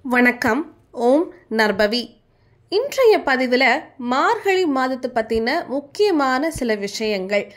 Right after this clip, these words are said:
செய்யக்கூடிய விஷயங்களும் செய்யக்கூடாத முக்கியமான தகவலும் தான் இந்த பதிவுல நம்ம பார்க்க போறோம்.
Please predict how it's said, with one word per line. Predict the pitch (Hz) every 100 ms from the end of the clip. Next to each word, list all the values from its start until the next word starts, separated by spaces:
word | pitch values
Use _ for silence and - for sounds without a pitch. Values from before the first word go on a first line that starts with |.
| - -
செய்யக்கூடிய | _ 320 359 403 440 440 320 339 339 339
விஷயங்களும் | 269 - 254 240 220 302 311
செய்யக்கூடாத | 277 269 330 320 294 320 330 302 240 233 294
முக்கியமான | 254 254 359 330 269 247 285
தகவலும் | 285 226 269 254 226 202
தான் | 247 -
இந்த | 262 277 339
பதிவுல | 269 226 208 240
நம்ம | 262 214 233
பார்க்க | 240 208 208
போறோம். | 180 196 190